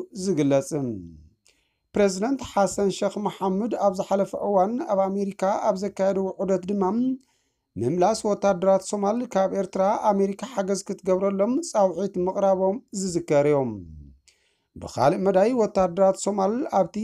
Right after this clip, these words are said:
ኣብ ትግራይ ዝተኻየደ ጦርነት ተሳቲፎም ብዙሓት ወታደራት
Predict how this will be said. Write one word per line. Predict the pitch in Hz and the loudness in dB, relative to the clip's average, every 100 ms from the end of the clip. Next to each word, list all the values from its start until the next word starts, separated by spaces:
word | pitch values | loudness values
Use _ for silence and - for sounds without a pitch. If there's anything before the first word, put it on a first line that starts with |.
| 330 | 0
ኣብ | 208 196 | 0 0
ትግራይ | 202 196 185 | 0 0 0
ዝተኻየደ | - - 185 190 196 - | -2 0 2 2 0 -4
ጦርነት | - 190 208 196 214 208 | 0 2 2 2 0 0
ተሳቲፎም | 208 196 185 220 202 190 240 254 247 _ _ _ _ 90 | -2 0 0 -2 0 2 2 0 -4 _ _ _ _ -12
ብዙሓት | 107 113 185 190 | -8 0 2 4
ወታደራት | 196 196 196 185 196 220 | 2 2 0 4 4 4